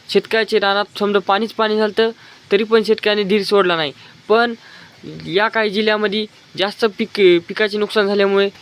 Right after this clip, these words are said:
पीक विमा मंजूर झालता. तुम्हाला दिसत असेल, लातूर, परभणी, हिंगोली, जालना,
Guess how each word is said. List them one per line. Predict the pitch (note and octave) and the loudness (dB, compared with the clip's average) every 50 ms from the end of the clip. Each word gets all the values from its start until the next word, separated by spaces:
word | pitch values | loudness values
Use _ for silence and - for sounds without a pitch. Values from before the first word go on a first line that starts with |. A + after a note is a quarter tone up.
| - - - | -20 -12 -4
पीक | - G3+ - - | -4 -4 -2 -2
विमा | G#3 G3+ G#3 | 0 0 2
मंजूर | G#3 G#3+ A3 G#3+ A3+ G#3+ | 2 2 2 4 4 4
झालता. | F#3 G3+ F3+ D3 C3+ D3 C3 | 4 2 0 -2 -2 -2 -4
तुम्हाला | - - - - - - F3 G3 G3+ G3 G3 | -4 -6 -20 -20 -10 -6 -2 0 0 0 2
दिसत | F#3+ G#3 | 2 2
असेल, | G#3 G#3 G3+ F#3+ | 2 2 0 -2
लातूर, | E3+ E3 E3+ F3 F3 G#3 G3+ F#3 | 0 0 -2 0 0 0 -2 0
परभणी, | F3+ F#3+ F#3 F3 F3+ F#3+ G3 G3+ | 2 0 0 2 0 -2 -2 -2
हिंगोली, | G3 F#3 F3+ F3+ F#3+ G#3 | -2 0 0 0 0 0
जालना, | F#3+ E3+ F3+ F3 F3 F3+ F#3 | 0 -2 -2 -2 0 -2 -2